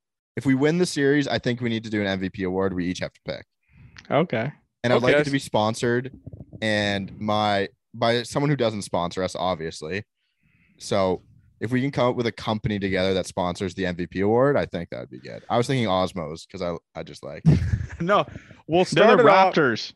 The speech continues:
Speaker 3: Well, no, we'll start
Speaker 2: You can't
Speaker 3: off.
Speaker 2: have
Speaker 3: The,
Speaker 2: them.
Speaker 3: the first sponsor will be Hyundai for getting me to
Speaker 2: <laughs>
Speaker 3: Cincinnati and back with no A C, heat, or brakes.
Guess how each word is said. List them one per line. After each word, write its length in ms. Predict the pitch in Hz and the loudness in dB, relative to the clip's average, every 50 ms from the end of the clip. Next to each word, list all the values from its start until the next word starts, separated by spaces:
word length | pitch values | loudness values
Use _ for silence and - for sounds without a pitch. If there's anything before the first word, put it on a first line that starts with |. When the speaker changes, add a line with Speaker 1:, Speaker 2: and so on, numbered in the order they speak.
| _ _ | _ _
Speaker 3:
Well, 200 | - 165 175 202 | -6 -4 0 2
no, 100 | 190 185 | 2 2
we'll 180 | 175 185 185 175 | 2 2 0 0
start 300 | - - 202 208 226 214 | -2 -2 0 0 4 4
Speaker 2:
You 60 | 175 | 4
can't 100 | 143 131 | 4 4
Speaker 3:
off. 60 | 135 127 | 2 0
Speaker 2:
have 80 | 120 | 0
Speaker 3:
The, 60 | 120 120 | 0 -2
Speaker 2:
them. 80 | 123 151 | -2 -2
Speaker 3:
the 60 | 156 | -4
first 420 | - - - 190 214 240 185 - - | -4 -4 -4 -2 -2 -2 -4 -8 -16
sponsor 520 | - - 170 165 175 175 165 - 180 165 | -8 -6 -6 -4 -4 -6 -6 -8 -10 -8
will 200 | 151 151 151 139 | -6 -6 -6 -6
be 440 | 113 135 135 131 131 123 123 - _ _ _ _ - | -4 -4 -4 -4 -4 -6 -6 -10 _ _ _ _ -16
Hyundai 640 | - 143 139 135 139 139 139 135 127 110 98 85 80 - _ _ _ _ _ | -8 -4 -4 -2 -2 -2 -4 -6 -8 -10 -10 -10 -10 -16 _ _ _ _ _
for 140 | - 131 | -2 -2
getting 320 | 120 131 139 147 156 156 156 | 0 4 4 2 2 2 0
me 140 | 151 143 - - | -4 -4 -2 -2
to 160 | - 175 240 | -2 -2 -2
Speaker 2:
<laughs> 0 | |
Speaker 3:
Cincinnati 680 | - - 180 185 - - 165 156 147 147 147 147 143 139 | -2 -2 -4 -4 -4 -4 -4 -2 0 0 0 0 -2 -6
and 120 | 131 123 | -6 -4
back 300 | 120 123 123 123 120 117 - | 0 2 2 2 0 -2 -4
with 140 | 117 107 113 | -10 -12 -8
no 240 | 117 120 127 123 123 | -6 -6 -4 -2 -2
A 80 | 120 | -4
C, 260 | 117 - - 117 113 110 | -4 -8 -10 -12 -12 -8
heat, 280 | - - 117 113 120 - | -8 -6 -6 -6 -6 -6
or 220 | 120 120 113 107 | -4 -4 -4 -4
brakes. 600 | 90 104 107 104 117 156 175 - - - - - | -4 -6 -6 -4 -4 -4 -6 -6 -12 -14 -14 -18